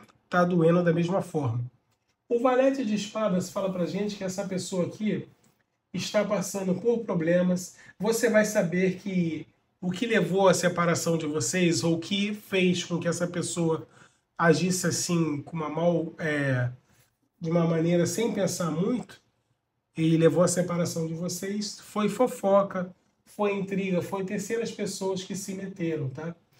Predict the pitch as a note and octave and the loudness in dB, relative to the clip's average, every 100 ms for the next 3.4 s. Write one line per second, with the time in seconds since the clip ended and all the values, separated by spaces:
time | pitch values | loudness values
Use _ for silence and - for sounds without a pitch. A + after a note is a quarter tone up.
0 | _ - - G3+ B3 D4+ C#4 A#3 - A#3 | _ -20 -4 0 0 0 0 0 0 4
1 | B3+ G3+ E3+ F3+ - F#3 - - D3 G3 | 6 6 2 0 -2 -6 -6 -10 -4 -2
2 | A3+ G#3 F#3+ G3 F3+ - G3+ G3 G3 D#3+ | -2 -2 -6 -4 -6 -4 -6 -6 -6 -8
3 | D#3+ - A3+ - | -8 -6 -6 -6